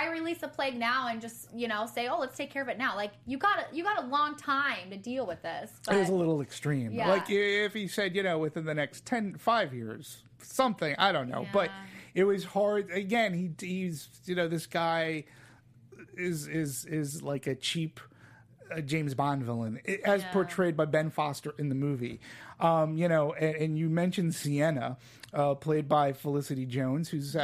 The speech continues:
Speaker 1: Mm-hmm.
Speaker 2: who's getting some good work this year.
Speaker 1: Yeah.
Speaker 2: Um, you know, she, i-, it's, it's, it's funny because for inspiration in playing this character,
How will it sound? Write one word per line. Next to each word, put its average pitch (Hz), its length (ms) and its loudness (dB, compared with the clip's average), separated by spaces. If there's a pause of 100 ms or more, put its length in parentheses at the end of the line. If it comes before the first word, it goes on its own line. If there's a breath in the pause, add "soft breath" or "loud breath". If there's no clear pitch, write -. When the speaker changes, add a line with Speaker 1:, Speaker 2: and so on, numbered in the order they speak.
Speaker 1:
Mm-hmm. 143 80 -4
Speaker 2:
who's 139 140 -6
getting 170 280 -2
some 156 140 -6
good 151 160 -2
work 165 260 -4
this 123 240 -8
year. 123 320 -6
Speaker 1:
Yeah. 214 400 -6
Speaker 2:
Um, 165 500 4 (460)
you 208 160 2
know, 170 300 0
she, 220 760 -2
i-, 180 260 0
it's, 185 220 -4 (180)
it's, 190 240 -2
it's 185 180 0
funny 196 320 0
because 147 540 0 (1120 soft breath)
for - 220 0
inspiration 220 760 2
in 165 140 2
playing 185 520 0
this 180 200 -2
character, 185 800 -2